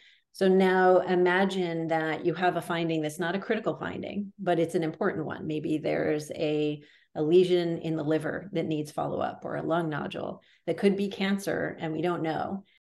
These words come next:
Standpoint actually happened to get this patient back and that the patient follows up. So it's, it's actually a difficult problem.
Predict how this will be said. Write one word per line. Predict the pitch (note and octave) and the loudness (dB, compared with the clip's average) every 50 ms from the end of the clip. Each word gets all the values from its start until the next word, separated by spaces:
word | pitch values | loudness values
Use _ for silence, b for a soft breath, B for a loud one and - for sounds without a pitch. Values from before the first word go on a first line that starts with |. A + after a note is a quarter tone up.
| _ | _
Standpoint | - - - - E3+ E3+ F#3 F#3 F3 D3+ - - - | -20 -10 -4 -2 -2 -2 0 0 -2 -2 -4 -6 -6
actually | F3+ F#3+ A3 G#3+ - G#3+ F#3+ F#3 - | -6 -6 -6 -6 -4 -2 -2 -2 0
happened | - F#3 G3 G3+ G3 D#3+ - - E3+ F#3 | 0 -2 -2 -2 -2 -4 -6 -6 -8 -6
to | - F3+ | -4 -2
get | D#3+ E3 E3 | -2 -2 -2
this | E3+ E3 - | -4 -6 -6
patient | - E3 D3+ D3+ - - - | -4 -4 -4 -4 -6 -8 -4
back | - - - - - - B B B B B | -4 -4 -4 -6 -8 -14 B B B B B
and | B G3+ A3+ B3 | B 2 4 4
that | A#3+ G3 | 4 2
the | G3 | 0
patient | F#3 F#3+ F3+ F3+ F#3 F3 - | 2 2 2 2 2 -2 -4
follows | - - - E3+ D#3 | -4 -4 -2 -2 0
up. | E3 D#3 - - | 0 0 0 0
So | F#3 F3+ F3 B B B B B B | 0 -2 -2 B B B B B B
it's, | - F#3+ F#3 - - - - | -2 -2 -2 -2 -4 -6 -4
it's | - F#3 F#3 | -2 -2 -2
actually | F#3 G#3+ A#3+ - - D#4+ A3+ | -2 -6 -6 -4 -2 -2 -2
a | F3 F3 | -2 -2
difficult | - F#3 F#3+ F#3+ A3 G3+ - F#3+ F3+ - - - - - _ - | -2 -2 -4 -2 -4 -2 0 2 2 2 0 -2 -10 -18 _ -2
problem. | - G3 F#3+ F3+ F3 D#3+ - - G3 G3 - | 0 2 2 4 2 0 0 -2 -6 -8 -10